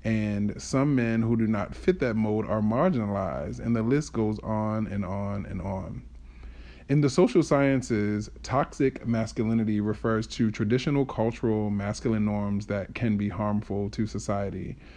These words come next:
According to sociologist Michael Flood, these include expectations that boys and men must be active, aggressive, tough, daring,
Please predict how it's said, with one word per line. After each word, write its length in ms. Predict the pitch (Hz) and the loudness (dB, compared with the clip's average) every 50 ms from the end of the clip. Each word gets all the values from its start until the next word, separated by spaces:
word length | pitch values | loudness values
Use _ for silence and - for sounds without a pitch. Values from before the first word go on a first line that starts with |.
| - - - - - | -18 -18 -18 -6 -2
According 380 | 127 120 - - 165 170 180 185 | -2 0 4 6 6 6 6 4
to 180 | - - 147 127 | 4 2 2 2
sociologist 880 | - 139 131 123 - 131 123 117 117 117 117 110 110 110 107 104 - 104 | 4 4 2 4 4 4 4 4 4 4 2 2 2 0 0 -2 0 0
Michael 560 | 107 110 110 113 - - 110 110 107 110 107 - - | 2 2 2 0 0 0 0 2 0 -2 -4 -8 -4
Flood, 460 | - 101 98 98 98 101 117 127 143 - - - - - - - - - | -2 -2 0 0 0 0 0 -2 -4 -6 -10 -14 -14 -14 -14 -16 -6 2
these 200 | 135 143 165 156 | 6 6 6 6
include 520 | 165 151 139 - - 156 135 131 127 127 - | 6 4 4 4 6 6 6 8 6 4 0
expectations 840 | 117 117 - - 135 123 117 - 123 117 120 117 - 113 110 110 107 | -2 -2 0 2 2 2 2 4 2 2 4 2 2 2 2 2 2
that 200 | 113 101 98 104 | 0 0 0 2
boys 300 | 113 117 120 131 139 156 | 4 6 6 6 6 4
and 160 | 151 143 123 | 4 4 4
men 400 | 113 113 113 113 110 110 113 117 117 | 4 4 4 2 4 4 2 2 2
must 320 | 104 113 113 107 - - | 0 0 0 0 -2 -2
be 220 | - 110 104 101 - - | 0 0 0 0 -2 -2
active, 680 | 104 107 110 110 - - 131 123 123 123 123 123 - - - | 0 0 0 -2 0 2 2 4 4 2 0 -2 -6 -8 -6
aggressive, 800 | 110 101 101 110 107 107 110 110 - - 131 117 117 117 123 123 - - - - - - - | -4 -2 -2 0 0 0 0 0 0 -2 0 0 0 0 -2 -4 -8 -16 -18 -16 -16 -14 -12
tough, 560 | - - - 123 113 113 123 - - - - - - - - - - - - - 101 104 | -4 0 2 4 4 4 0 -2 -8 -14 -18 -18 -18 -18 -18 -18 -18 -16 -8 -6 -4 0
daring, 640 | - 110 104 104 110 113 113 113 117 120 123 123 | 0 2 2 2 2 2 2 2 2 0 0 -2